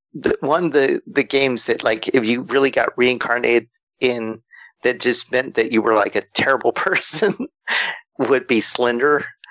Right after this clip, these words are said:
because of, of horror games, Slender has no purpose. Like, you're just going in there to die. Like, there is no <laughs> purpose. Yes, there's goals f-, for it, but it's like,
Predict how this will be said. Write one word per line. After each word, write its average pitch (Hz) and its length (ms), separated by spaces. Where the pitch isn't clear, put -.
because 143 360
of, 135 260
of 120 260
horror 185 320
games, 185 480
Slender 170 720
has 143 320
no 135 120
purpose. - 640
Like, 113 260
you're 131 220
just 170 280
going 143 280
in 131 160
there 113 180
to - 160
die. 101 460
Like, - 260
there 156 220
is 143 200
no 170 160
<laughs> - 180
purpose. 180 500
Yes, 151 280
there's 139 260
goals 131 640
f-, - 140
for 165 280
it, 180 200
but 131 240
it's - 160
like, - 240